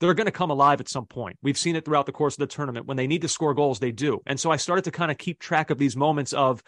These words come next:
when the French wave comes, what are gonna be the moments that we look back on and thought, "Argentina let them stay in this game." That was one of them for me. Ma-, Di Maria in space,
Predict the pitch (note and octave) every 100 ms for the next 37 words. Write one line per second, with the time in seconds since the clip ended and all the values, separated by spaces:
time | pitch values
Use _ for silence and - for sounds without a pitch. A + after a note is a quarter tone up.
0 | - - _ C3 D3 D#3 D3 - E3 D3+
1 | - - B2 C#3 D3+ C#3 - - D3+ A#2+
2 | A2 - - C#3 C#3+ C#3+ C#3 C3+ B2 B2+
3 | B2+ B2 C3 B2 A#2+ - B2+ B2 B2 A2
4 | G#2 - A2+ A2 - - - - _ A2+
5 | A2+ A#2 - A#2 A#2 A2+ A#2+ G#2+ B2+ A#2
6 | A2+ - A#2+ F#2+ F2+ - E3 C#3+ D3 E3+
7 | C3+ G#2 - G2+ - _ _ C3 C#3 A2
8 | C#3+ D#3 D3+ D3 C#3 C3 - C#3+ C#3 -
9 | -